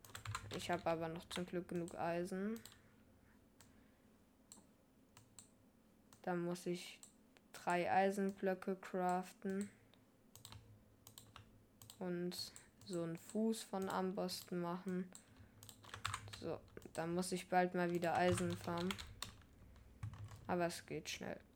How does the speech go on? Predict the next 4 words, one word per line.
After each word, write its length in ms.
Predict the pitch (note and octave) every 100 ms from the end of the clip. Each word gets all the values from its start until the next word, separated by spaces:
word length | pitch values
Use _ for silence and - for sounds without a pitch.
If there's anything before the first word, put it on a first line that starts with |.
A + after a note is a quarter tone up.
| - -
Mm, 560 | G#3 G#3+ A3+ A3+ A3 A3+ - - - - - -
Amboss 400 | E3 E3 - -
ist 120 | -
platziert. 800 | - E3 - A#3+ B3 A#3+ A#3+